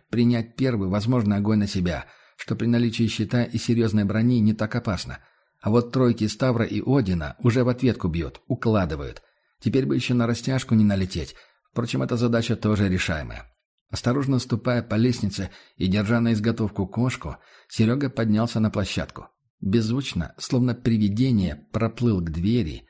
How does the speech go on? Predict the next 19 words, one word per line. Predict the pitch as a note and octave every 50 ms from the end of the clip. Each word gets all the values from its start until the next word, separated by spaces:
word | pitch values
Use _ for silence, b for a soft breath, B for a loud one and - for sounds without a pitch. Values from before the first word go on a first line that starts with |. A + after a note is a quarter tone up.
| _ _ _ _ _ -
зацепил | A2 G#2+ A2+ A2+ - B2 A#2 C3 C3 B2
штурвал. | A#2 - - - A#2 G#2+ F2+ F#2 F2 D#2 C#2+ B1+ - - _ _ _ _ _ _ _ _ _ -
Крюк, | - C3 C3+ A2+ F#2 - -
обмотанный | F2+ F2+ F#2+ A2+ A#2 A2+ A2 G#2+ G#2
тряпьём, | F#2+ - - G#2 F#2 - G2+ B2 C3 A#2 F#2+ F2 B B B B B -
мягко | G#2 A#2 A#2+ A#2+ A#2+ - - -
лёг | F#2+ G2+ G#2 A2 G#2+ - - -
на | A#2 G#2+
металл | G#2 G2+ G2+ G2+ - G2+ F2 E2 C#2+ C#2 - _ _ _ _ _ _ _ _
и, | -
разматывая | G#2+ G#2+ G#2 G2+ A2+ G#2 G2 G2 G2 G2+ G2
верёвку, | F#2+ F#2+ F#2+ G#2 B2 C3 B2+ - - F2+ E2+
также | - _ - G2+ F#2+ A2 A#2+ A#2 A2+ A#2+ A2
тихо | - - F2 F2 - - E2
отступил. | E2+ - - - F#2+ - - C#2+ C2+ B1 - - - _ _ _ _ _ _ _ _ _
Уселся | - G#2 G#2 G#2 D3 D3 C#3+ D3+
на | C3+ C3+
верхние | C#3+ C#3+ B2+ - B2+ A#2+ A#2+
ступени, | A2+ - C#3 A#2 - B2 G#2+ F#2+ D#2+ C2+ C2 -